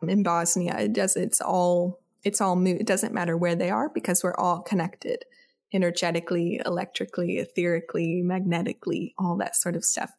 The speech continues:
And so in that process, I feel what that animal feels. And they also provide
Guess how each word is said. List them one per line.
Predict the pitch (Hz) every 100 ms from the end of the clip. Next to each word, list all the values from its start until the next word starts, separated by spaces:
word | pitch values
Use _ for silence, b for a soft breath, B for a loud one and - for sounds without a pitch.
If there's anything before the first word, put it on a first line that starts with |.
| _
And | 214 202
so | 220 190 185
in | 190
that | 180 -
process, | 262 277 - 190 180 220 - - - _ _ -
I | 190 180 180 180 - - - - _ _ _ _
feel | - - 247 262 208 185 180 - - _ _ _ _ _ -
what | 196 196
that | 190 -
animal | 180 185 185
feels. | 190 - 123 57 - - - _ _ _ -
And | 190 185 190 190 B B B -
they | 214
also | 180 - - 185
provide | 185 185 185 165 170 214 214